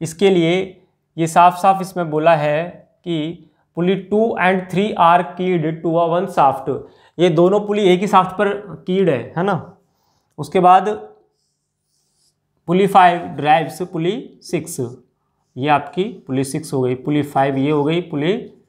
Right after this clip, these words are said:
सिक्स ये हो गई, बची हुई ये पुली फ़ोर है, ठीक है। तो इस तरह से ये सिक्स पुलिस दे रखी है और पुली फ़ोर and फ़ाइव are keyed to one shaft, ये एक ही शाफ्ट पर लगे हुए हैं,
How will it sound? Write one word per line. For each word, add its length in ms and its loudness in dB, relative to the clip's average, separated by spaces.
सिक्स 320 -6
ये 460 -4
हो 140 0
गई, 200 0
बची 260 -6
हुई 100 -6
ये 80 -4
पुली 240 -4
फ़ोर 360 -4
है, 360 -6
ठीक 120 -8
है। 300 -6
तो 60 -4
इस 180 -2
तरह 160 4
से 140 -4
ये 160 0
सिक्स 280 -6
पुलिस 260 -2
दे 140 0
रखी 300 -2
है 140 0
और 120 2
पुली 240 -2
फ़ोर 460 0
and 160 0
फ़ाइव 340 4
are 180 6
keyed 320 -4
to 140 -6
one 180 -2
shaft, 460 -2
ये 160 -4
एक 160 2
ही 60 -4
शाफ्ट 300 2
पर 80 -2
लगे 160 -2
हुए 180 0
हैं, 180 -6